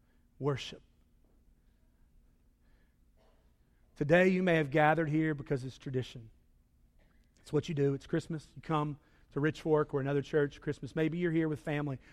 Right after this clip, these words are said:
Whatever the case is, that's awesome. You may worship with us every single Sunday.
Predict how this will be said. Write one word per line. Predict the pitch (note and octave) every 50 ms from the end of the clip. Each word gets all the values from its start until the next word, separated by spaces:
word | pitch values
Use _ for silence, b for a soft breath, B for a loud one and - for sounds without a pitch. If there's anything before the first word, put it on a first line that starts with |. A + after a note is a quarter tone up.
| b b
Whatever | b E3 F3+ A#3 B3+
the | G#3 F3
case | - F3 F3+ F3 - -
is, | D#3 B2
that's | D#3 D#3+ - - -
awesome. | D3+ D3 C3+ - - A2+ G#2 G#2 - _ _ b b b b b b b b b
You | F#3+
may | G3+ G3+
worship | F#3+ F#3 G3 G3 F#3+ - E3
with | F#3+ F#3 F#3+
us | F#3 E3+ -
every | G#3 F#3 E3+ F3+ E3 D#3 - - - - - _
single | - - F#3+ F3 D#3 C#3+
Sunday. | - - D3+ C#3 C3 A#2 A2+